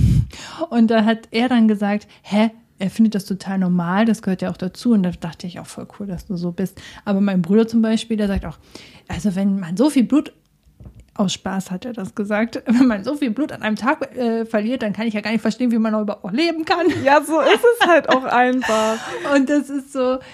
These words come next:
Speaker 1: also es hat ja aus Spaß wirklich gesagt. Und, ähm,
Speaker 2: Aber es ist schon crazy auch, wie viel
Speaker 1: und
Speaker 2: Blut
Speaker 1: er,
Speaker 2: man da
Speaker 1: er ist
Speaker 2: verliert.
Speaker 1: schon anders, was das angeht. Also mit ihm darüber zu sprechen, ist nochmal was anderes, als mit meinem Freund zum
Speaker 2: Mhm.
Speaker 1: Beispiel darüber zu sprechen. Vielleicht auch, weil ich seine Schwester bin, aber auch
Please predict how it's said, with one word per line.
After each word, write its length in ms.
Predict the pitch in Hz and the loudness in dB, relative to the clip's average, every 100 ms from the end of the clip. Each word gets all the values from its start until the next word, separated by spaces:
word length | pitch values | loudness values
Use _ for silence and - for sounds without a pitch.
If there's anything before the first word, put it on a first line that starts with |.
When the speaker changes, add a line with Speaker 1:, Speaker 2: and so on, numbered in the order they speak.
| - - | -10 -4
Speaker 1:
also 160 | 208 | 0
es 40 | 214 | 2
hat 140 | 247 | 2
ja 80 | 208 | 2
aus 120 | 214 | -2
Spaß 420 | - 175 196 - | -4 -2 -2 -2
wirklich 320 | 196 - 190 - | -8 -4 -6 -4
gesagt. 420 | 185 185 190 185 | -4 -2 -4 -2
Und, 360 | 196 190 - - | -2 -2 -4 -4
ähm, 220 | 190 185 | 0 4
Speaker 2:
Aber 140 | 180 | 4
es 120 | 233 | 2
ist 140 | 277 - | -2 -4
schon 120 | 285 | -4
crazy 440 | - 277 311 311 269 | -2 0 0 0 -2
auch, 200 | 196 214 | -4 -4
wie 80 | 220 | -4
viel 160 | 240 | 0
Speaker 1:
und 80 | 262 | 2
Speaker 2:
Blut 120 | 277 | 2
Speaker 1:
er, 100 | 269 | 0
Speaker 2:
man 160 | 269 202 | 0 0
da 60 | 190 - | -2 0
Speaker 1:
er 160 | 247 | 2
ist 200 | 320 370 | 2 0
Speaker 2:
verliert. 140 | 381 381 | -2 -4
Speaker 1:
schon 80 | |
anders, 400 | 262 240 202 175 | 2 2 2 -4
was 140 | 185 175 | -10 -10
das 240 | 190 180 | -10 -10
angeht. 380 | 226 185 185 - | -6 -4 -4 -4
Also 140 | 196 | 2
mit 160 | 202 202 | 2 2
ihm 140 | 240 | 0
darüber 260 | 285 277 277 | 0 -2 -4
zu 80 | 240 | -6
sprechen, 260 | - 240 226 | -4 0 2
ist 100 | 220 | 2
nochmal 280 | 214 190 190 | 0 0 -2
was 140 | 185 | -6
anderes, 280 | 185 202 190 | -4 -4 -4
als 220 | - - | -8 -8
mit 100 | 185 | -8
meinem 160 | 170 160 | -6 -8
Freund 320 | - 185 180 | -6 -4 2
zum 80 | 220 | 2
Speaker 2:
Mhm. 60 | |
Speaker 1:
Beispiel 240 | 196 202 214 | 2 2 0
darüber 300 | 214 220 220 | 2 0 0
zu 140 | 226 | -2
sprechen. 420 | 220 - 208 214 | -6 -2 0 0
Vielleicht 240 | 233 180 156 | 0 -2 -4
auch, 140 | 165 | -12
weil 100 | 160 | -12
ich 60 | 143 | -12
seine 200 | 185 170 | -12 -12
Schwester 380 | - 170 - 196 | -10 -10 -4 0
bin, 180 | 220 | 0
aber 200 | - 180 | 0 -2
auch 200 | - - | -4 -10